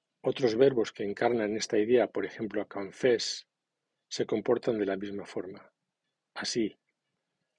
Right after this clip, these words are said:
admito o confieso haber estado equivocado. I admit to being wrong o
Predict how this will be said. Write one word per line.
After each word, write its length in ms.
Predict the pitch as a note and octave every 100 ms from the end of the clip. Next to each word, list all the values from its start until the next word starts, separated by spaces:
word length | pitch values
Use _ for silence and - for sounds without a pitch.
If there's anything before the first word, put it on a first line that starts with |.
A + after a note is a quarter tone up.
| -
admito 680 | G#2 G2+ C#3 C3+ A#2+ B2 _ _ -
o 120 | A#2
confieso 680 | - G2+ - B2+ - A2+ A2
haber 180 | G#2+
estado 340 | G#2+ - A#2 A2
equivocado. 680 | G2 G#2 G2+ A#2 G2+ F#2+ _ _ _ _ _ _ _ _ _ _ -
I 160 | A2+ G#2+
admit 520 | F#2+ A#2+ B2 G#2+ - _ -
to 180 | - G2+
being 400 | B2+ B2+ A2+ A2
wrong 400 | G#2+ C3 B2 A#2+ _ _ _ _ _ _ -
o 300 | G#2+ G2+